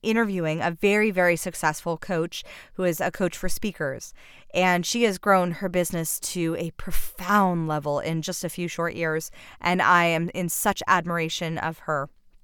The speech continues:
the amazing, talented Dolores Hirschman, who you will hear on this podcast. And I said, one of my, one of my key things is delegate yesterday. As soon as you start feeling like you're at capacity, like, in,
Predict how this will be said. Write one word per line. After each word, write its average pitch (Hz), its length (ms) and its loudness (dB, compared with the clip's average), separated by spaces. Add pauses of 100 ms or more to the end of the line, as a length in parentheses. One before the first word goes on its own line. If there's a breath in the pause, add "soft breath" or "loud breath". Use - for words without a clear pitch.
(420)
the 175 80 0
amazing, 160 540 -2
talented 170 480 -2
Dolores 156 400 0
Hirschman, 160 520 -6
who 165 120 -8
you 151 180 -8
will 143 140 -6
hear 170 320 -4
on 151 160 -2
this 151 120 -8
podcast. 175 640 -2 (680 loud breath)
And 180 640 8 (1200)
I 196 100 10
said, 180 500 6 (100)
one 180 220 2
of 185 60 2
my, 170 300 4
one 202 160 0
of 202 40 0
my 180 100 0
key 208 220 -6
things 185 300 -4
is 156 140 -4
delegate 160 400 2
yesterday. 160 400 0
As 143 80 -6
soon 220 340 0
as 240 140 0
you 262 80 -2
start - 300 2
feeling 202 260 0
like 170 220 -2
you're 175 100 2
at 170 200 6
capacity, 160 760 -2 (380 loud breath)
like, 165 320 2 (460)
in, 185 160 0